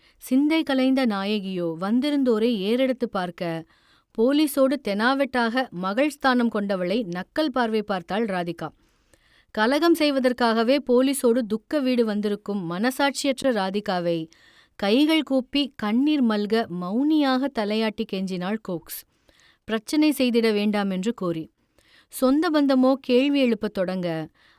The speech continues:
அவ்விடம் நோக்கிய அருளோ மற்றவர்களை சமாளித்து வந்திருந்தவர்களை தம்பியோடு சேர்த்து அறையொன்றுக்குள் பேச்சுவார்த்தை கொள்ள தனியே அனுப்பி வைத்தான். குடும்ப விஷயம் என்றுணர்ந்த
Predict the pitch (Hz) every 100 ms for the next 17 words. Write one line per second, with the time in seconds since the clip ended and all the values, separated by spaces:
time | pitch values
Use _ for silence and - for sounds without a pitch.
0 | - 180 180 220 302 285 226 - 208 180
1 | 170 247 247 180 165 170 175 285 285 269
2 | 233 214 180 185 240 240 220 185 170 -
3 | - _ 190 220 277 311 302 269 240 226
4 | 233 254 196 214 247 277 269 269 - 196
5 | 185 - 247 - _ _ - 208 285 302
6 | 254 233 233 254 226 - 247 285 294 254
7 | 226 214 208 190 233 - 190 220 285 285
8 | 208 190 202 170 - 156 147 _ _ 285
9 | 294 311 320 269 269 254 262 233 214 208
10 | 214 240